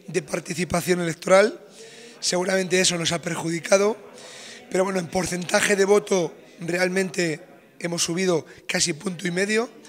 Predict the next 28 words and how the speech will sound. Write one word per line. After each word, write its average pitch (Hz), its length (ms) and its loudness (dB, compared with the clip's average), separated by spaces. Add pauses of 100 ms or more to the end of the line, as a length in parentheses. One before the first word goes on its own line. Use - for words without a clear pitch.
(280)
con 170 140 -6
respecto 170 380 -4
al 165 60 -6
mes 170 100 -4
de 175 80 0
abril, 196 320 -2 (360)
pero 202 320 4 (580)
evidentemente, 175 840 -4 (580)
eh, 160 520 -4
la 160 240 -2
pérdida 180 220 -2
de 175 80 0
participación 170 760 -4 (400)
nos 160 140 -2
ha 180 80 0
llevado 185 500 0
a 170 60 -12
que - 100 -8
en - 60 -6
esta 175 160 -6
ocasión 170 420 -6 (380)
no 180 80 -6
hemos 170 140 -4
sido 180 120 -2
la 175 80 -4
lista 170 240 -6
más 175 160 -6
votada. - 460 -16